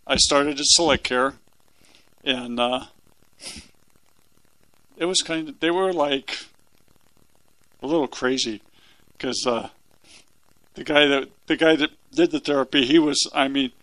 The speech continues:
I mean, he had me in pain and screaming because of the, uh, he's moving my legs and trying to get him to move beyond what I can do. And, uh, but he kept assuring me that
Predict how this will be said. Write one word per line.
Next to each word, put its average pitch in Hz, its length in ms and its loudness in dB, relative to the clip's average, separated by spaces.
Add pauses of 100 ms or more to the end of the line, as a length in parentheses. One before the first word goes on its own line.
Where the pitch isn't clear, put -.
(680)
I 143 140 -2
mean, 147 160 -4
he 180 240 -4
had 156 200 4
me 139 180 2
in 127 120 -2
pain 165 680 4
and 135 220 -6
screaming 170 640 0
because 117 380 -4
of 113 80 -12
the, 110 80 -18 (520)
uh, 127 280 -2
he's 117 200 -8
moving 165 360 4
my 151 140 6
legs 151 380 6
and 147 140 -6
trying 151 220 -2
to 139 80 -4
get 143 160 -2
him 147 140 -4
to 143 40 -6
move 143 240 -2
beyond 143 380 2
what 147 100 2
I 139 80 2
can 127 200 -6
do. 135 320 0 (720)
And, 131 320 -2
uh, 131 200 -4 (920)
but 143 280 0 (1040)
he 175 140 0
kept 185 320 4
assuring 175 440 0
me 139 140 2
that 131 180 2